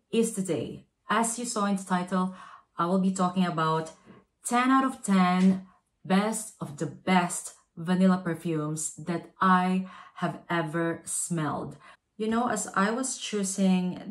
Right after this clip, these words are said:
this top five, I realized one thing. A ten out of ten fragrance doesn't need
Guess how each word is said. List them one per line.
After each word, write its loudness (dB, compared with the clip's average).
this -4
top -2
five, -4
I -2
realized -2
one 2
thing. -10
A -4
ten -2
out 2
of -6
ten 6
fragrance -4
doesn't 0
need -4